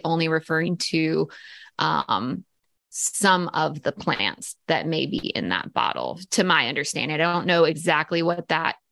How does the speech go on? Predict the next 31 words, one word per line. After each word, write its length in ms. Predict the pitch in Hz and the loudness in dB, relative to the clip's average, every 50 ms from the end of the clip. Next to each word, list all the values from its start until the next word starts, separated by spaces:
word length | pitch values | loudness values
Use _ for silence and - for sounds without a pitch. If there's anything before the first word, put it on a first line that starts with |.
| _ - | _ -4
exact 640 | - 170 147 160 165 160 160 160 156 - - - | -4 -2 0 2 2 2 2 2 -2 -4 -6 -8
cutoff 440 | - - - 170 175 170 175 - - | -6 -4 -2 0 2 0 0 0 2
is. 220 | 190 185 180 170 | 2 2 2 2
I've 140 | 160 160 - - - | -2 -4 -6 -4 -2
heard 180 | 175 165 156 156 | 0 0 0 0
different 280 | 165 156 - 151 - | -2 -2 -2 -2 -2
words. 140 | 160 156 147 | 0 0 0
I've 120 | 151 143 | -2 -2
heard 120 | - 147 147 | -2 -2 -2
it's 160 | 147 - - | -4 -4 -4
like, 160 | 160 151 - | -4 -4 -2
it 80 | - 135 | -2 -4
only 200 | - - 156 170 | -2 -2 -2 -2
has 180 | 196 190 - | -2 -2 -2
to 80 | - 226 | -2 -2
be 140 | 220 240 233 | -2 0 -2
six 340 | 233 - 302 294 294 - - | -2 -2 -4 -4 -4 -6 -4
percent 400 | - 160 151 - - 147 - - | -2 -2 -2 -2 -2 -4 -2 -2
organic 420 | - 156 - - - - - - | -2 -2 0 -2 -2 -2 -4 -6
or 60 | - | -8
something, 340 | - - 156 208 - - 160 | -8 -8 -8 -8 -6 -4 -4
which 280 | - - - - - - - - - - - _ | -4 -4 -6 -10 -14 -16 -18 -20 -20 -20 -6 _
maybe 280 | - 185 185 175 156 147 | 2 2 2 2 2 0
seems 260 | - - 143 143 135 | 0 -2 -2 0 2
a 40 | 156 | 2
little, 340 | 151 156 160 151 156 - - - | 4 4 4 2 0 0 0 2
a 60 | 180 | 4
little 240 | 185 175 170 165 165 | 4 4 4 4 4
low 160 | 165 160 151 | 4 2 2
to 60 | 160 | 0
me. 200 | 156 143 151 156 | -2 -4 -4 -6